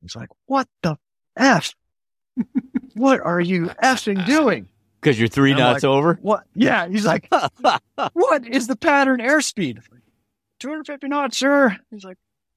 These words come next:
Speaker 1: "Then why the fuck are you at two hundred and fifty-three knots? You are a lazy aviator." I was like, "Oh my God." So the whole shim goes like that.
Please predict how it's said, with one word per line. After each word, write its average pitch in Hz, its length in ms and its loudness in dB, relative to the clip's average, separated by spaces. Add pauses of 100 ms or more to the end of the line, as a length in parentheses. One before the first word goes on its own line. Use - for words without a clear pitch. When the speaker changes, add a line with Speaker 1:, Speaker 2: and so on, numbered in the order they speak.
(420)
Speaker 1:
"Then 330 180 2
why 370 460 0 (160)
the 370 120 -4 (120)
fuck 370 340 0 (200)
are 339 120 -2
you 370 300 2
at 311 100 -4 (100)
two 359 220 2
hundred 349 400 -2
and 320 160 -10
fifty-three 285 600 -4
knots? 330 440 0 (1160)
You 302 180 0
are 277 140 4
a 269 80 2
lazy 294 720 0
aviator." 240 680 2
I 151 40 -20
was 147 100 -20
like, 120 120 -20 (200)
"Oh 196 160 -4
my 120 140 -12
God." 135 320 -14
So 196 140 0
the 190 60 4
whole 233 220 4 (180)
shim 262 380 0
goes 143 240 0
like 139 200 0
that. 135 240 0